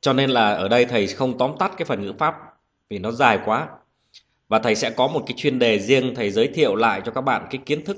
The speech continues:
về cái phần, phần, phần ngữ pháp của cái phần này nha. Ở đây thì thầy sẽ hướng dẫn các bạn cách làm, cách nhận biết cái bài này thôi. Câu số một chúng ta nhìn vào đây.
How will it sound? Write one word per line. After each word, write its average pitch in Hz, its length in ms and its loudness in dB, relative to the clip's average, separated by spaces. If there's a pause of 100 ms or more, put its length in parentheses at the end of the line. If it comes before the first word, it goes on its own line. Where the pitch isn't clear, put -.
về 107 140 -4
cái - 160 -10
phần, 92 320 -8 (1000)
phần, 98 220 -8
phần 92 340 -8
ngữ 107 200 -12
pháp 143 180 -6 (360)
của 92 160 -4
cái 110 100 -6
phần 110 180 -6
này 95 160 -2
nha. 107 260 -6 (180)
Ở 107 200 -4
đây 117 160 4
thì 117 120 -2
thầy 101 160 -4
sẽ - 160 -8
hướng 135 160 -6
dẫn 127 200 -8
các 131 60 -6
bạn - 300 -6
cách 139 120 -10 (300)
làm, 98 280 -6 (680)
cách 165 140 -2
nhận 160 220 0
biết - 260 0
cái 143 180 2
bài 123 260 4
này 104 140 -2
thôi. 117 180 -2 (1500)
Câu 139 120 4
số 139 140 0
một 139 260 2
chúng 113 100 -6
ta 131 80 -2
nhìn 113 260 -4
vào 95 180 -4
đây. 107 180 0